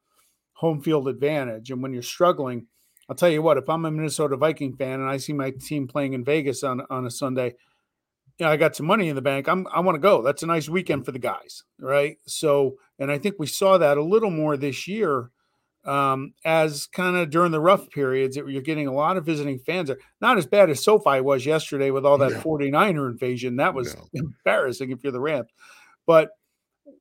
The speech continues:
Speaker 1: what are the differences between the two? I mean, Oakland, I always kinda told people the Coliseum, yeah, it was a dump, but it's our dump.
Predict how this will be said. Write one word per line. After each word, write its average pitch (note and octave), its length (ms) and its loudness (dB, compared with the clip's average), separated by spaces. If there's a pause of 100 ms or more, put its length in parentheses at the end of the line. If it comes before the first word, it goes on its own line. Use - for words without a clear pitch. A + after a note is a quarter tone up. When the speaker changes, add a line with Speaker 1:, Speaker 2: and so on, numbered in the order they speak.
(520)
Speaker 1:
what C#4 160 0
are D4 60 0
the G3 100 2
differences B2 800 -6
between D3+ 340 -4
the B2 80 -4
two? C#3 380 -2
I B2+ 60 -2
mean, D3 160 -4
Oakland, F#3+ 500 2 (260)
I E3+ 80 4
always A#3+ 200 2
kinda F3+ 340 0 (140)
told D#3+ 220 2
people C#3 180 -2
the C3+ 80 -4
Coliseum, F#3 680 0
yeah, F3 200 -2
it F#3 100 -6
was B3 140 -2
a F#3+ 60 2
dump, D3+ 440 0 (300)
but D3+ 160 2
it's C3+ 180 2
our D3 180 6
dump. A#2 280 -8